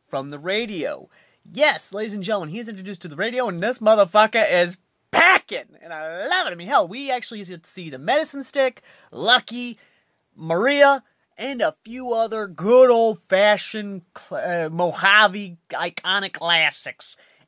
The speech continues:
And dear God in heaven, Angry Little Elf, I'm just gonna say this now. Do not fuck up.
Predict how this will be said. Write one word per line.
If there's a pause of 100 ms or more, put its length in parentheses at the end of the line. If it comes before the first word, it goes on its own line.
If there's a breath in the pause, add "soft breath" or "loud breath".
And (360)
dear (180)
God
in
heaven, (200)
Angry
Little
Elf, (600)
I'm
just
gonna
say
this
now. (1040 soft breath)
Do
not
fuck
up.